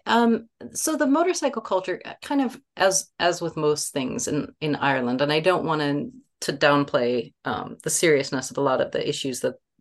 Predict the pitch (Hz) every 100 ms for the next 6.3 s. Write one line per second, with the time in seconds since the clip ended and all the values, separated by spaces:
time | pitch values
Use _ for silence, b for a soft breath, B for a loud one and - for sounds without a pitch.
0 | _ 156 - 143 139 - 139 131 - 151
1 | 147 127 117 117 120 - 131 - B B
2 | B B - 151 127 - - _ 156 -
3 | - - _ _ 226 240 233 226 196 196
4 | 185 170 - 120 127 - 123 123 123 131
5 | 127 123 123 123 123 - 117 147 - 247
6 | - -